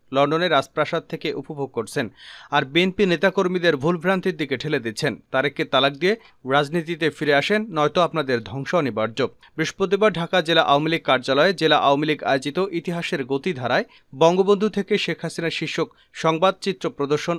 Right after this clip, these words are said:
আলোচনা সভায় এসব কথা বলেন তিনি। জাহাঙ্গীর কবির নানক বলেন,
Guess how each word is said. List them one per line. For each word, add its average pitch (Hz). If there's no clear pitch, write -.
আলোচনা 131
সভায় 151
এসব 143
কথা 143
বলেন 110
তিনি। 123
জাহাঙ্গীর 156
কবির 147
নানক 190
বলেন, 151